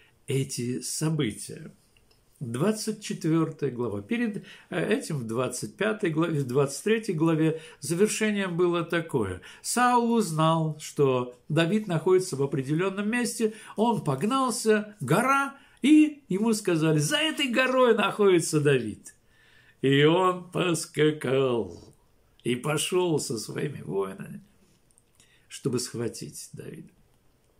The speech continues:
И это вокруг горы как вы ходите? По кругу, да? Обязательно найдёте там. И Давид по кругу ходит. Прям два царя.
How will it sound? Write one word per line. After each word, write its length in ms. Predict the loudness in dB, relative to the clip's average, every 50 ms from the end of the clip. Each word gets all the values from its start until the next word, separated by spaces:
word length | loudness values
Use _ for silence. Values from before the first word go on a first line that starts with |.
| _ _ _ -18 -18 -18 -20 -20 -20 -20 -20 -20 -20 _ _ _ _ _ _ _ _ _ _ _ _ _ _ _ _ _
И 180 | -6 -4 -2 -2
это 460 | -2 -2 -4 -8 -10 -14 -14 -14 -16 _ -20 -20 -20 -20 -14
вокруг 420 | -10 -10 -6 -4 -2 -2 -2 -4
горы 280 | -4 -2 -2 -2 -2 -2
как 260 | -2 -2 -4 -4 -6
вы 80 | -12 -12
ходите? 800 | -12 -12 -12 -12 -14 -16 -18 -18 -20 -20 -20 -20 -20 -20 -20 _ _ _ _ _ _ _ _ _ _ _ _ _ _ _ _ _ _ _ _ _ _ _ _ _ _ _ -14
По 340 | -12 -12 -12 -12 -14 -18 -10
кругу, 580 | -6 -4 -4 -2 -4 -6 -8 -12 -14 -16 -18 _ _ -16
да? 280 | -14 -12 -12 -12 -14 -16 _ _ _ _ _ -20
Обязательно 640 | -20 -18 -16 -12 -8 -6 -6 -6 -8 -8 -10 -8 -8
найдёте 540 | -8 -8 -8 -8 -8 -8 -10 -10 -12 -18 -20 -18
там. 220 | -18 -18 -18 -20 -20 _ _ _ _ _ _ _ _ _ _ _ _ -10
И 80 | -8
Давид 500 | -6 -4 -4 -4 -4 -8 -12 -12 -12 -12
по 140 | -14 -14 -12
кругу 380 | -10 -8 -8 -6 -6 -8 -10 -12
ходит. 380 | -12 -12 -12 -12 -12 -14 -20 -20 _ _ _ _ _ _ _ _ _ _ _ _ _ _ _ _ _ _ _ _ _ _ _ _ _ _ _ _ _ _ _ _ _ _ _ _ _ _ _ _ _ _ _ _
Прям 280 | -2 0 0 0 0 -2
два 240 | -2 0 0 0 -2
царя. 680 | -2 -4 -4 -2 -2 -2 -2 -2 -4 -6 -12 -20 -20